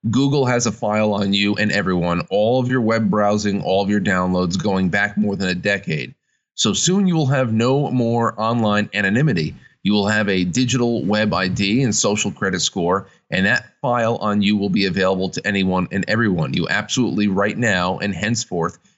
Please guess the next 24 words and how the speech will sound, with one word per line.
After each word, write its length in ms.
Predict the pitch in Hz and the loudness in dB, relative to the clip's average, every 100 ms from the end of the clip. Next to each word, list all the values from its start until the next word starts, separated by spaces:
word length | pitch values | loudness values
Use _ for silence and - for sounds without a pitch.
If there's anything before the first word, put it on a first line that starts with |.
| - | -6
have 200 | 110 - | -4 -2
to 80 | 156 | -2
start 280 | - 143 92 | -2 -2 0
living 320 | 123 120 110 | 0 0 0
your 160 | 113 | 0
life 400 | 110 98 87 92 | 0 0 0 -2
like 200 | 98 92 | -4 -2
you 180 | 107 98 | 0 2
are 100 | 95 | 2
being 360 | 87 92 87 82 | 0 0 0 -2
watched, 440 | 90 110 147 - | 0 -2 -2 -6
recorded, 520 | 87 90 - 113 117 | -8 -6 -2 0 0
monitored, 600 | 113 98 101 104 98 104 | 2 2 2 0 0 -2
tracked 380 | - 104 85 - | -4 -4 -6 -6
twenty-four 420 | - 113 107 107 | -4 -2 -2 -2
seven, 460 | 101 - 95 90 92 - - - | -2 0 0 -2 -4 -8 -16 -6
because 300 | 107 104 87 | -2 0 0
you 180 | 101 | 0
are, 280 | 107 110 113 | 0 0 0
and 120 | 101 - | -2 -2
ultimately, 560 | 107 - 107 - 101 | -4 -2 -2 0 -2
eventually, 560 | 101 87 113 110 95 92 | 0 0 0 0 0 0
your 200 | 92 101 | 0 -2
history 560 | 101 120 - 95 87 | -2 -4 -2 -2 -2